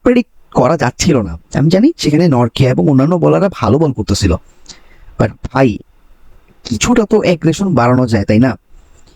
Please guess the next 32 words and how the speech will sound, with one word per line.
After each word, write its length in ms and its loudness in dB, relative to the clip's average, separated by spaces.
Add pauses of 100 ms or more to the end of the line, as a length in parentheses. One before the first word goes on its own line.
(220)
আপনি 240 0
যে 120 4
স্ট্রাইক 300 -4
রেটে 140 0
খেলছেন, 340 -2
এটা 180 0
কি 120 -2 (120)
টি 100 2
টোয়েন্টি 300 0
সম্মত 340 2
কোনো 180 0
স্ট্রাইক 320 -4
রেট? 320 -6 (640)
চুয়াত্তর 360 0
সম্ভবত 360 0
স্ট্রাইক 340 -2
রেট 100 -2
ছিল, 180 2
যদি 340 2
আমি 160 2
ভুল 220 2
না 140 -2
হই। 200 0 (760)
এটা 220 0
কি 140 0
আপনি 180 0
ফিনিশার 380 2
রোলের 180 0
ক্ষেত্রে 380 0
যায় 360 2 (100)
আদৌ 240 2
কোনোভাবে? 460 0